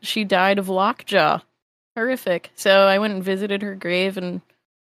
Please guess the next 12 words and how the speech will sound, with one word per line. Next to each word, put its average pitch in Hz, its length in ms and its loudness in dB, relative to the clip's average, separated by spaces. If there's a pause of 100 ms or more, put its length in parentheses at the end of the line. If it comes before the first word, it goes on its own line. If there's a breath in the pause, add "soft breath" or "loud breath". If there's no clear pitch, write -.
(100)
gave 185 160 4
her 196 80 0
some 190 220 -2
flowers 175 680 -2
and 165 160 -2 (300)
wiped 180 340 0
my 190 200 -2
feet 208 320 -2
on 208 120 0
the 202 80 -2
way 208 200 -2
out. 196 320 0